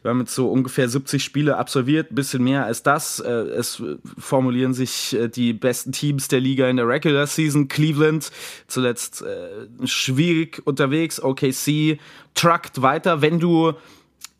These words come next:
ich stelle mir die Frage mal ganz breit, Per, jetzt einen Championship-Favoriten festlegen müsstest für dich, wer wäre das?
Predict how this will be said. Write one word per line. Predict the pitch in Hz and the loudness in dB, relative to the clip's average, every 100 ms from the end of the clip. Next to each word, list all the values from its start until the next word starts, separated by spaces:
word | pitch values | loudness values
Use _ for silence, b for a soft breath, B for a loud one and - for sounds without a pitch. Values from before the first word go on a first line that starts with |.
| - | -2
ich | 143 - | 0 2
stelle | 185 180 | 2 2
mir | 160 | 2
die | 156 | 0
Frage | 156 151 165 | 2 2 2
mal | 143 | 2
ganz | 127 151 - | 2 0 -2
breit, | - 117 123 117 - - - | 0 2 2 -2 -8 -12 -8
Per, | - 104 90 82 _ _ - | 0 0 0 -4 _ _ -2
jetzt | 120 160 - - - | 0 2 -2 -8 0
einen | 143 135 | 2 2
Championship-Favoriten | - 170 165 175 135 - 107 - 117 110 117 - 117 | 0 0 0 -2 -2 -2 -2 0 -2 0 -4 -6 -6
festlegen | - 131 - 110 101 98 | -2 -2 -2 -2 0 0
müsstest | 98 95 - 90 - | 0 -4 -8 -10 -8
für | - | -4
dich, | 98 90 - - | -4 -4 -8 -12
wer | 110 123 143 131 | 0 0 2 0
wäre | 123 113 87 | -2 -2 -6
das? | - - - - | -8 -12 -16 -20